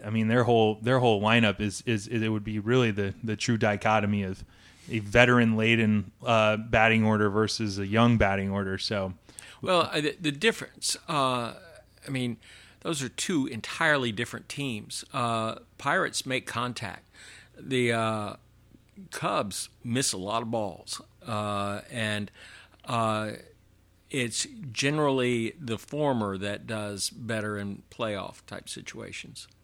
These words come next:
Speaker 1: Yes, look at the Royals from last year.
Speaker 2: But Arrieta and Lester right now seem like a pretty good one-two punch.
Speaker 1: Yeah,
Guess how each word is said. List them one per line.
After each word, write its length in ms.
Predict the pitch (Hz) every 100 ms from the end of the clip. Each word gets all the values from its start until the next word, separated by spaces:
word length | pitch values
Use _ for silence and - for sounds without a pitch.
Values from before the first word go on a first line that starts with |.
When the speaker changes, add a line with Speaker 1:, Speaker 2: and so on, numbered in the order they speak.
| -
Speaker 1:
Yes, 420 | 123 98 - - -
look 160 | 104
at 140 | 107 -
the 280 | 110 110 110
Royals 380 | 120 120 123 127
from 160 | - 127
last 340 | 131 143 -
year. 120 | 87 -
Speaker 2:
But 300 | 131 113 101 - _ -
Arrieta 560 | 135 135 139 135 135 127
and 320 | 123 107 104 - - - 196
Lester 540 | 131 131 - - 127
right 240 | 127 131 131
now 340 | 127 127 127 - _
seem 240 | - - 98
like 160 | 98
a 40 | -
pretty 220 | 135 110
good 240 | 104 110
one-two 420 | 107 107 - 113
punch. 480 | - 107 - - - - _ -
Speaker 1:
Yeah, 320 | 113 107 90